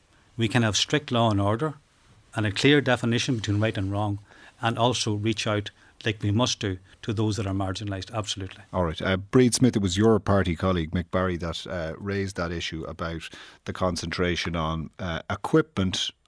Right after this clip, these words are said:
Speaker 2: and pointing to his concerns over, uh, addressing social issues, uh, as well. I mean, presumably you'd share those concerns, but at the same time, not everybody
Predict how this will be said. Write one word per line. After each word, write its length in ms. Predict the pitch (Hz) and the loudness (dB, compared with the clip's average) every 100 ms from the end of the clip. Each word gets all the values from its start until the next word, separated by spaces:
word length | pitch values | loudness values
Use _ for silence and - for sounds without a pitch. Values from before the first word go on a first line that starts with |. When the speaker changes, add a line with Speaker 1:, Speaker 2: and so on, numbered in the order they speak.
| - | -4
Speaker 2:
and 260 | 87 82 - 120 113 - 107 95 - | -2 -4 -10 -16 -16 -14 -12 -12 -4
pointing 360 | 107 101 87 85 | 0 2 0 -2
to 80 | 82 | 0
his 240 | 98 92 | 0 0
concerns 640 | - 82 - 90 82 80 | -4 -2 0 0 -2 -4
over, 500 | - 92 87 90 80 - - - - | -4 -4 -2 -2 -4 -6 -14 -16 -8
uh, 200 | - 87 - | -2 0 0
addressing 720 | 98 - 101 98 95 82 82 _ | -2 2 4 4 2 -2 -4 _
social 500 | - - 143 135 107 | -6 2 4 6 4
issues, 540 | 92 80 87 78 73 - - | 2 2 0 -2 -2 -6 -4
uh, 200 | 98 87 - | 0 0 -2
as 240 | 98 85 - | -2 -2 2
well. 240 | 101 87 | 2 2
I 80 | 80 | -2
mean, 240 | - 95 | -2 -4
presumably 500 | 85 107 127 131 101 | 0 2 6 6 6
you'd 400 | 95 95 101 92 | 2 2 0 2
share 320 | - 131 127 107 | 2 6 6 6
those 200 | 92 - | 2 -2
concerns, 520 | 82 - 92 82 - | -4 0 0 0 -6
but 220 | - 110 | -2 0
at 100 | 107 | 0
the 80 | 107 | 2
same 260 | 131 139 | 4 4
time, 280 | 120 101 92 | 6 4 4
not 200 | 120 127 | 6 6
everybody 640 | 123 110 98 95 92 90 | 6 4 2 2 -2 -4